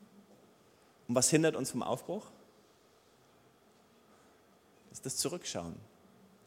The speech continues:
Das Zurückschauen und sagen, wow, ich schaff das nicht, ich kann das nicht.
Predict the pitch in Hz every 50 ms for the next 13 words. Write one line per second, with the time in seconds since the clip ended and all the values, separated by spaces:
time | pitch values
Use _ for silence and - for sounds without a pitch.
0 | - - - - - - - - - _ - - - _ _ - - - - -
1 | 123 160 185 175 - - 156 135 143 147 135 131 123 123 127 135 131 127 131 120
2 | 123 123 - 147 143 - - 120 - - 98 - 90 110 - - 139 127 127 120
3 | - - - 95 101 - - - -